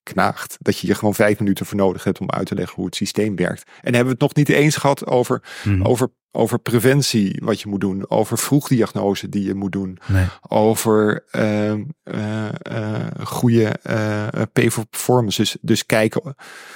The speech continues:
Speaker 1: als een geneesmiddel op de markt is, hoe je, hoe je, hoe je dan, eh,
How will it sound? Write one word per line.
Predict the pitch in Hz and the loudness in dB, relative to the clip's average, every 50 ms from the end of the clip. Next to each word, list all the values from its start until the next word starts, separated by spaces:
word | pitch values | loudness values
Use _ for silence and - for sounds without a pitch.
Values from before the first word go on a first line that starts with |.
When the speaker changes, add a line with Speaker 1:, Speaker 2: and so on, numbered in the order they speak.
| - - - - _ _ _ _ | -20 -20 -20 -20 _ _ _ _
Speaker 1:
als | _ - 123 110 | _ 0 0 2
een | - 120 104 - - | 2 0 -2 -2 -4
geneesmiddel | - 113 110 110 - 117 110 110 | -2 0 0 0 0 0 0 -2
op | 107 | 0
de | - 117 | 0 2
markt | 110 117 127 131 127 - | 4 4 4 4 4 2
is, | 123 101 | -2 -2
hoe | - - 113 110 | 0 -2 0 2
je, | 110 107 | 2 2
hoe | 107 110 107 107 110 110 | 0 -2 -2 -2 0 2
je, | 110 110 - - | 2 2 0 -2
hoe | 110 110 113 | -4 0 0
je | 113 110 | 2 4
dan, | 113 117 123 131 123 113 107 110 - | 4 4 4 4 2 0 -2 -6 -8
eh, | - - 110 | -8 -6 -4